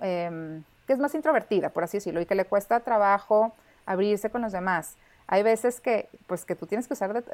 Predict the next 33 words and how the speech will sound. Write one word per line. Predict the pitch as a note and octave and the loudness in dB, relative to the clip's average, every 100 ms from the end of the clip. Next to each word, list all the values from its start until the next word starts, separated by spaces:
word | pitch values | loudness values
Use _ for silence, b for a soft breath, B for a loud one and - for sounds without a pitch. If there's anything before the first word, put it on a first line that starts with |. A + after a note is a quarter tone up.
| - | -4
de | F#3 | -4
tu | F3 D#3+ | -2 -2
voluntad | D#3 D#3+ D#3 G3+ E3+ A3 - _ _ | -2 -4 2 4 4 0 -10 _ _
para | F#3+ E3+ D#3+ | 4 6 6
forzarte | - F3 E3+ F3 E3 G#3 | 2 -2 0 0 0 -2
un | A3 | -6
poquito | C4 A3+ A3 A3+ B3+ C4 | -6 -8 -4 -2 -2 -4
en | F#3 F3 | -10 -8
ir | E3+ F#3+ | -4 -4
al | B3 | -4
encuentro | A3 F3 - A3+ | -4 -6 -4 -4
de | |
los | A3 E3+ | -4 -6
demás, | D#3 E3 - - _ | -4 -6 -6 -16 _
en | F#3+ F#3 - | -2 -2 -2
ir | F#3+ F#3 G#3 | 0 4 4
a | A3 | 4
conectar | A#3+ F#3+ - - - | 0 -2 2 2 2
con | G#3+ | 0
alguien | G#3 G#3 | -2 -4
más, | G3 G#3 | -4 -6
aunque | G#3 F#3+ | -6 0
a | F3 | 2
veces | F3 F3+ G3+ | 2 0 -4
diga, | G3 F#3+ F3 - - | -4 -2 -2 -2 -10
digas, | E3+ F3+ - | -6 -6 -6
"Híjole, | G3 G3+ | -8 -10
prefiero | - F#3+ F3+ G3 | -10 -8 -8 -2
quedarme | G#3+ G3+ G#3+ | -2 -2 -6
aquí | G3 | -8
en | G3 | -8
mi | G#3+ | -2
cuevita | F#3+ E3 F#3+ C4+ | 0 0 -2 -4